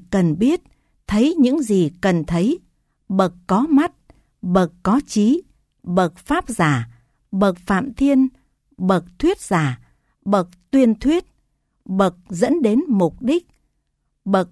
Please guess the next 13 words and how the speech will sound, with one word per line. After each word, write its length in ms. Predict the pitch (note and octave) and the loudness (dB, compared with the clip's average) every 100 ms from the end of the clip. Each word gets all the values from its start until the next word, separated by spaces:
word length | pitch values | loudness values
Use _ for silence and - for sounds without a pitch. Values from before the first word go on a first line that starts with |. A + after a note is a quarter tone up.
| - | -4
đem 200 | C4+ C4 | 0 0
cho 280 | B3 C4+ C4 | 0 -2 -2
bất 320 | A3 F#4 _ | -2 -4 _
tử, 280 | F#3+ D#3 B2 - _ _ _ _ - | -2 -2 -4 -14 _ _ _ _ -4
bậc 280 | G#3 F#3 - | -2 -2 -4
pháp 400 | - E4 - - | -4 -4 -4 -2
chủ, 320 | F#3+ D3 B2+ _ _ _ _ | 0 0 -4 _ _ _ _
bậc 240 | - G#3 F3+ - | -4 -2 -2 0
Như 220 | A#3+ C4 | 2 4
Lai. 340 | A#3+ A3+ A3+ A3 _ _ _ _ _ _ _ _ _ _ | 2 0 -2 -6 _ _ _ _ _ _ _ _ _ _
Nay 240 | B3+ C#4 | 2 4
đã 220 | A#3 A3 E4+ | 2 0 -2
đến 240 | G#3+ A#3 | 0 0